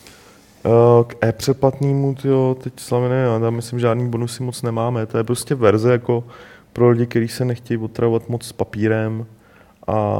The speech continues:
ale chtějí si to přečíst, že jo, tak jed-, jednak je to o fous levnější a, eh, děláme to co nejvíc low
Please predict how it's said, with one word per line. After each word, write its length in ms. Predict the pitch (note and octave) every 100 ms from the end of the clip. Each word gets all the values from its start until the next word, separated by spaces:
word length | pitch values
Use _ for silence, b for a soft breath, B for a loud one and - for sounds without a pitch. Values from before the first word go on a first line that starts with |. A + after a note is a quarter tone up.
| G2+ G2+ G2+ G#2 -
ale 180 | - A2+
chtějí 220 | A2+ A#2
si 140 | A2+ A#2
to 100 | A#2+
přečíst, 480 | - A2 G#2 G#2
že 80 | G2+
jo, 100 | G2+
tak 260 | F#2+ G2+ -
jed-, 160 | G2+ -
jednak 320 | A2 A2 A2
je 60 | A2
to 220 | A2+ A2
o 40 |
fous 300 | A2 A#2 A#2
levnější 640 | A#2 G2+ G#2+ G#2+ - A2 A2+ - b b b b b b -
a, 60 | G#2 G2+ G2+ G2+ G2+ G#2 G#2 - - _ _ B B B B B B B - B2 C3+ C3
eh, 40 |
děláme 380 | B2+ C#3 C#3 C#3+
to 140 | C#3 C#3
co 200 | - D3+
nejvíc 380 | C#3 C#3+ C3+
low 220 | C#3 B2+